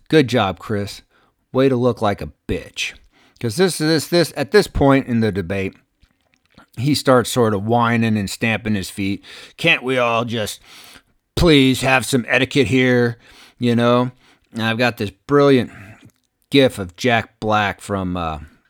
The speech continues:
oh, shoot, what was the name of that movie where he's the luchador?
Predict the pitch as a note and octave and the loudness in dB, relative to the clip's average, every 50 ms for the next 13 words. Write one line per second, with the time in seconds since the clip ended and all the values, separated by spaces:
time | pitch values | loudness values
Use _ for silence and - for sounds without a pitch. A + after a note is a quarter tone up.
0 | _ _ _ _ _ _ _ _ _ _ _ _ _ F2+ F#2 F#2 F2+ F2 E2+ D#2+ | _ _ _ _ _ _ _ _ _ _ _ _ _ -14 -10 -10 -8 -8 -8 -10
1 | D#2 C#2+ - - - - A2+ F#2+ - E2+ F#2+ F#2 F#2 F#2 - G2+ F2+ F2+ F#2 F2+ | -12 -14 -14 -12 -10 -8 -8 -8 -6 -6 -8 -8 -8 -8 -8 -8 -8 -6 -6 -8
2 | F2 F2 E2+ F2+ F#2 F2+ C2+ C#2+ E2+ F#2 F#2 F#2 E2+ F2 E2 E2+ F2+ F2 F#2+ G2 | -8 -8 -8 -8 -8 -8 -8 -8 -8 -8 -8 -8 -8 -10 -10 -8 -8 -6 -6 -8
3 | F2+ - - E2 F2 A#2+ B2+ A#2+ - - F2+ E2 F#2 F2 E2 D#2 | -10 -10 -10 -8 -4 -4 -4 -4 -4 -6 -6 -6 -6 -6 -6 -8